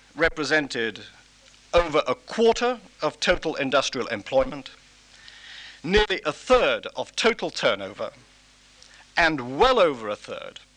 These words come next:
of total investment in French industry. It had, by the mid nineteen eighty-two, become the biggest public sector in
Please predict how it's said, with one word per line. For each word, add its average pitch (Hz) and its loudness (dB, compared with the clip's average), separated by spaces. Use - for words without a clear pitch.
of 135 -4
total 185 -2
investment 117 -4
in 117 -12
French 104 -6
industry. - -14
It 247 0
had, 139 0
by 143 6
the 123 -6
mid 202 0
nineteen 208 2
eighty-two, - -6
become 120 0
the 143 -10
biggest 147 -2
public 127 -2
sector 104 -8
in 117 0